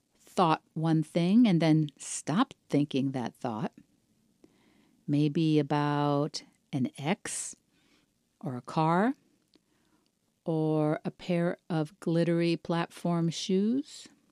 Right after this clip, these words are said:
or a hairstyle or a loan for a university degree or a job or a diet.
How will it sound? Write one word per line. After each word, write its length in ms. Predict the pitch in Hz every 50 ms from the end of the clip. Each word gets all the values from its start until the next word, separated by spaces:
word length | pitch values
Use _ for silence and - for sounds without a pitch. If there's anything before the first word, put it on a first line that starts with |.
| _ _ _ -
or 120 | - 165
a 60 | 165 160
hairstyle 640 | 170 175 190 196 - - - 226 233 254 302 415 - _ _ _ _ _ _ _ _ _ _ _ _ _ _ _ _ _ _ _ _ _ _ _ _ _ _ _ _ _ _ _ _ _ _ _ _ _ _ _ _ _
or 500 | - 220 220 233 240 247 247 247 247 247 - - _ _ _ _ _ _ _ -
a 100 | 175 160
loan 640 | 160 160 156 165 170 175 180 196 214 233 262 285 - _ _ _ -
for 260 | 226 208 190 180 175
a 140 | 165 160 - - _ _ _ _ _ _ _
university 680 | - 165 175 190 175 156 175 202 214 - - 220 247
degree 480 | 247 233 262 247 - 247 262 269 285 311 -
or 160 | - 180 160
a 60 | 151 147
job 480 | 135 - 160 156 180 226 294 320 - - _ _ _ _ _ _ _ _ _ _ _ _ _ _
or 100 | - 147
a 40 | 131
diet. 420 | 123 - 139 131 131 147 214 -